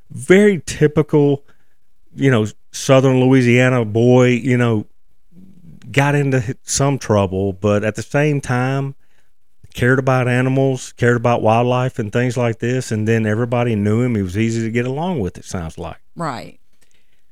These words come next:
Speaker 1: After June's family moved away to New Mexico for a brief period, June moved back to Baton Rouge,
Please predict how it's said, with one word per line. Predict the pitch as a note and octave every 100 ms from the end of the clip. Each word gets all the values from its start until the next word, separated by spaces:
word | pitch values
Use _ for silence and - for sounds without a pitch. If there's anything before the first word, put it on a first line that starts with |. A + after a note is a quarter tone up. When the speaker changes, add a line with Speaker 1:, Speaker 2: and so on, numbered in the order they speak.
| - -
Speaker 1:
After | A2+ C3+ -
June's | C#3 C#3 C#3 A#2+
family | - C#3+ C#3 A#2 G#2+
moved | A2+ A#2 A#2 G#2 -
away | A2 G#2+ A#2 A#2
to | - B2 A2+ A2 G#2 -
New | G#2+ G#2+ A2
Mexico | G#2+ C3 A#2 - A2
for | - G#2+
a |
brief | F#2+ G#2+ G2+
period, | - F3 E3 F#2+ F#2+ - - - - - - - -
June | F#2+ B2+ G3 E3 B2+
moved | A#2+ B2 A#2+ G#2
back | F#2+ A2+ B2+ -
to | - A2
Baton | F2 G#2+ G#2 F#2+ G2+
Rouge, | C3+ C#3+ D#2